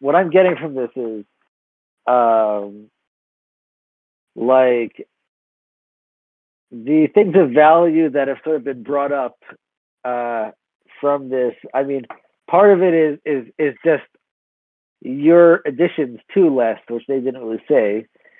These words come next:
But what I've gotten out of our whole, uh, foray into Lest, I, I basically feel like it boiled down to, like, three things. Um,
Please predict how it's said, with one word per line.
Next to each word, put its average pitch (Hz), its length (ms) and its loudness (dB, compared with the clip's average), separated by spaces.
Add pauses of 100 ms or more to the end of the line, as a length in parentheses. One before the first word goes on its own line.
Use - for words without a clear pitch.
(280)
But 131 340 4
what 143 160 2
I've 196 200 4
gotten 190 260 2
out 170 160 -2
of 156 120 -6
our 147 200 0
whole, 147 680 -6
uh, 127 220 -6 (120)
foray 151 300 -4
into 135 160 -12
Lest, 139 260 -4 (180)
I, 131 180 -4
I 131 40 -2
basically 143 500 -6
feel 147 120 -2
like 120 100 -2
it 104 160 -8
boiled 120 320 0
down 110 360 -4
to, 107 100 -14
like, 98 260 -8
three 110 220 -6
things. 98 220 -6 (2500)
Um, 123 960 2